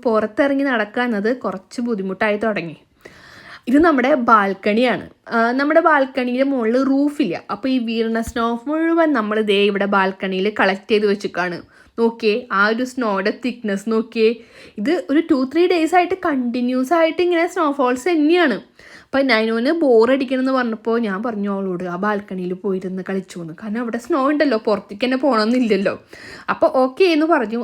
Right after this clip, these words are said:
അപ്പോൾ സ്നോമാൻ ഉണ്ടാക്കാൻ വേണ്ടി പോയിക്കാണ്. നേരെ ചെന്ന് അതിൽ വീണു.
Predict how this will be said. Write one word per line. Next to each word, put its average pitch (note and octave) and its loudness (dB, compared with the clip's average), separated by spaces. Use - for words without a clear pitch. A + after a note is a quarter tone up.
അപ്പോൾ B3+ -8
സ്നോമാൻ A3 0
ഉണ്ടാക്കാൻ A#3 2
വേണ്ടി B3 -2
പോയിക്കാണ്. G3+ 2
നേരെ A3 -2
ചെന്ന് D#4 2
അതിൽ D4 4
വീണു. F#3 -2